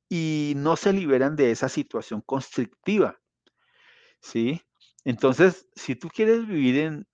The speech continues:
un equilibrio emocional, trátate o libérate de esas dificultades del ayer. El ayer ya pasó. ¿Qué pasó? ¿Qué te hizo daño?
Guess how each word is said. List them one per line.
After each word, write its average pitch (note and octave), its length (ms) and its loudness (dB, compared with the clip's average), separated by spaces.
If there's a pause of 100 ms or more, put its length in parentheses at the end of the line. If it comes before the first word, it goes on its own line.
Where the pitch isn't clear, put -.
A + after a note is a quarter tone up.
un A#2+ 260 -6
equilibrio C3+ 680 -4
emocional, G#2+ 1300 -8 (840)
trátate D3+ 760 2
o G#2+ 120 -8
libérate A#2+ 680 4
de A2+ 160 4
esas - 380 -4
dificultades G#2+ 800 -8
del A2+ 180 0
ayer. F#2 320 -10 (220)
El B2 180 -4
ayer B2 500 -4 (460)
ya A2 140 -8
pasó. E3 500 -2 (840)
¿Qué C3+ 140 2
pasó? D3 640 4
¿Qué C#3 120 -4
te A2+ 160 -2
hizo A#2+ 300 -4
daño? B2+ 680 -2